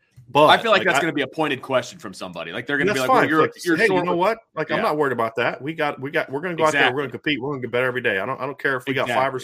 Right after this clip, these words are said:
Speaker 1: receivers or two receivers or one receiver, whatever. You know, that, that we're not, we don't have a game to get ready for. That,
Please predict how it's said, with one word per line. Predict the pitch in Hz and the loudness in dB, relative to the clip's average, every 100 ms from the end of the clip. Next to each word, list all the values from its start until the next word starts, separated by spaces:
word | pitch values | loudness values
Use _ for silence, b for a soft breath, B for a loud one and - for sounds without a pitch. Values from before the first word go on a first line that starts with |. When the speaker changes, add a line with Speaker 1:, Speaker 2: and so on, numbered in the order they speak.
| - 131 | -10 -10
Speaker 1:
receivers | 135 | -10
or | 196 | -10
two | - 131 | -10 -10
receivers | 123 131 123 120 107 | -8 -10 -8 -8 -6
or | 98 90 b b b b | -8 -8 b b b b
one | 123 135 | -2 0
receiver, | 131 - 135 123 | 0 -4 -4 -2
whatever. | 110 117 113 92 92 | -2 0 0 -2 -4
You | - | -6
know, | 117 | -4
that, | 101 123 - | -4 -6 -6
that | - _ _ | -10 _ _
we're | 113 | -8
not, | 147 | -6
we | 139 | -4
don't | 165 | -4
have | 165 | -2
a | |
game | 143 151 156 | 0 -2 -2
to | |
get | 113 | -4
ready | 98 90 | -6 -6
for. | - - | -10 -16
That, | - | -14